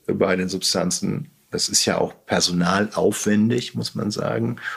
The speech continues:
Und es ist gut vorbereitet. Es ist auch gut vorzubereiten und das wird auch mit beschrieben, ne? Also das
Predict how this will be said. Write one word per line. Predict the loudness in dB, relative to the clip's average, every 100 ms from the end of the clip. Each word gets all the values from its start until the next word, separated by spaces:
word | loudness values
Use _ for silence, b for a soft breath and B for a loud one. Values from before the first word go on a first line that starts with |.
| B
Und | -4
es | -2 2
ist | 2
gut | 2 2
vorbereitet. | 2 4 4 4 2 2 0 -2
Es | -2 0
ist | 2 2
auch | 0 0
gut | -4 -2
vorzubereiten | 2 2 2 0 2 2 2 0
und | 0
das | 0 -2
wird | -2
auch | -2 -2
mit | -2 -2 -4 -6 -2
beschrieben, | 0 0 2 0 0 -2
ne? | -2 -2 B B B B
Also | 0 2
das | 2